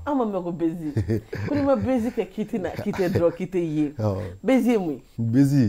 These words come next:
Speaker 1: Bèb se ka bezi ke wa.
Speaker 2: Bon, <laughs> be-, bon, din mar bèb se ka bezi ke, men bè, bè man ka bezi ke.
Speaker 1: Ahan, nye fo ye.
Speaker 2: Bezi pozitif ou ve,
Speaker 1: Ahan.
Speaker 2: bezi negatif ou ve.
Speaker 1: Mhm.
Speaker 2: Bon, bezi negatif de ka ca, o de be cɛnni kɛ kosɛbɛ. Bezi
Speaker 1: Mhm.
Speaker 2: posi-, bezi,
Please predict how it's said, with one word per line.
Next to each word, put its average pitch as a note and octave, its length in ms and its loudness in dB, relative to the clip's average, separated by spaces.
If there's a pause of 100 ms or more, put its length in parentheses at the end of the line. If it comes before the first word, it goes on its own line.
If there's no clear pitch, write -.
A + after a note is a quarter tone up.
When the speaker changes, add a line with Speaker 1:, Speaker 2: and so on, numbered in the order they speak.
Speaker 1:
Bèb C4+ 160 10
se - 80 -2
ka A3+ 100 2
bezi F#3+ 300 -2
ke G2+ 160 0
wa. A#2+ 140 2
Speaker 2:
Bon, A2 800 -2
<laughs> G#2+ 100 2
be-, C3+ 240 6
bon, C#3+ 320 8
din A2 320 2
mar C#3+ 180 6
bèb B2+ 220 4
se - 80 0
ka B2+ 100 8
bezi G#2+ 280 4
ke, G2 100 4
men F#2+ 160 0
bè, A2+ 80 4 (220)
bè B2 100 4
man B2 140 4
ka G2+ 100 2
bezi F2+ 240 -2
ke. D#2 80 -6
Speaker 1:
Ahan, E3+ 380 0
nye G#3 100 -2
fo - 160 -2
ye. D#3 220 -2 (260)
Speaker 2:
Bezi B2 320 8
pozitif B2+ 340 4
ou B2+ 200 0
ve, F#2 200 0
Speaker 1:
Ahan. F3+ 380 -4
Speaker 2:
bezi A2 560 0
negatif G#2+ 400 0
ou G#2 160 0
ve. C#4 80 0
Speaker 1:
Mhm. E3 300 -6
Speaker 2:
Bon, F2+ 100 -2
bezi A#2 240 0
negatif A#2+ 320 0
de G#2+ 80 -2
ka F2+ 160 -6
ca, F2+ 160 -6
o E2+ 160 -8
de - 80 -4
be F#2 80 -6
cɛnni G2 240 -4
kɛ E2+ 80 -8
kosɛbɛ. D#2+ 300 -10 (100)
Bezi A#2+ 220 -4
Speaker 1:
Mhm. G3+ 100 -10
Speaker 2:
posi-, B2+ 240 0
bezi, C#3+ 460 4